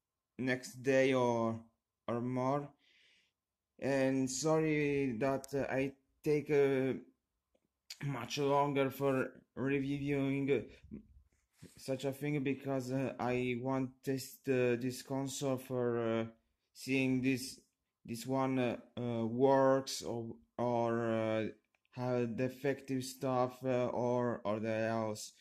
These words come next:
But I discovered that, uh,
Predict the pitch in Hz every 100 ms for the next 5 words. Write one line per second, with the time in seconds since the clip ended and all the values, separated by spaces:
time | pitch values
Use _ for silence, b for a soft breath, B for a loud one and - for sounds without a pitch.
0 | B B B 123 139 135 - 123 139 135
1 | 131 - 143 139 143 143 139 117 101 92
2 | 110 123 123 120 - _ 120 120 117 117
3 | 113 113